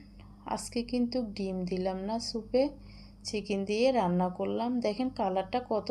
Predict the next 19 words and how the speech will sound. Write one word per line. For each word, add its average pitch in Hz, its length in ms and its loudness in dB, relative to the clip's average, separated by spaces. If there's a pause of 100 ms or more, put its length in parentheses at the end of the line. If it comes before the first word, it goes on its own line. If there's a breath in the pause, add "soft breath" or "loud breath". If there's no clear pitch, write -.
দারুণ 185 440 4
এসেছে। 226 480 0 (680 loud breath)
দিয়ে 220 220 2
দিলাম 254 340 4
এখানে 214 340 2 (100)
কালো 196 340 4
গোলমরিচ, 180 760 2 (960 loud breath)
জাল 220 300 4 (120)
কম 180 280 8
বেশি 180 260 2
বাড়িয়ে 185 460 4
কমিয়ে 220 380 0
দিতে 180 320 0
পারেন, 196 360 4 (880 loud breath)
ঘনত্বটা 247 580 4 (160)
ঠিক 247 260 -2
এভাবেই 190 480 6
রাখতে 185 380 2
হবে। 233 320 4